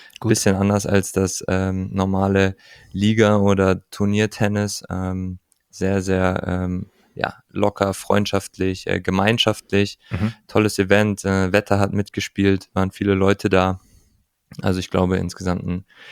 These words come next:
Speaker 2: richtig cooler Auftakt für ihn und, ähm, ja, mich hat's auch gefreut, dass ich da sein konnte.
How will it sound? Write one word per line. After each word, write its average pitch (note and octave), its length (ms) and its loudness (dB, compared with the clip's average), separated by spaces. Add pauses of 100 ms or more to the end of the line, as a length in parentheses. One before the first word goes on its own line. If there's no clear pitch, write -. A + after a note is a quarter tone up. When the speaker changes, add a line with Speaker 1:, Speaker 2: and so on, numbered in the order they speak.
(220)
Speaker 2:
richtig - 280 -4
cooler G2+ 240 2
Auftakt G#2 500 0
für - 140 -4
ihn A2+ 280 -2
und, F#2 420 -4
ähm, F#2 500 -4
ja, F#2+ 240 -4 (420)
mich F2+ 160 -6
hat's F#2 120 -2
auch F#2 140 2
gefreut, F#2 360 0
dass F2+ 120 -2
ich F2+ 120 -6
da F#2 180 2
sein F#2 160 0
konnte. F2+ 360 -4